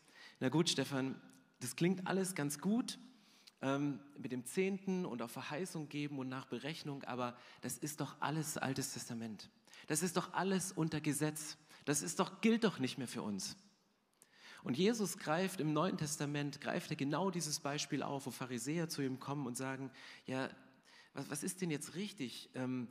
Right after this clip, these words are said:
sollen wir jetzt die Armen versorgen oder sollen wir unseren Zehnten in die Kirche geben?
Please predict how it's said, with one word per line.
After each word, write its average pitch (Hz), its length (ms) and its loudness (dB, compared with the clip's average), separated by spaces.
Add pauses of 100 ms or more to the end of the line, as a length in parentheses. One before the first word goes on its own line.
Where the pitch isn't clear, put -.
(140)
sollen 131 300 0
wir 127 80 0
jetzt 120 280 -4
die - 140 -6
Armen 165 300 2
versorgen 185 800 0
oder 165 220 0
sollen 156 240 0
wir 151 160 2
unseren 131 260 -4
Zehnten 165 340 -4
in 131 80 -2
die 123 80 -2
Kirche - 320 -4
geben? 95 340 -8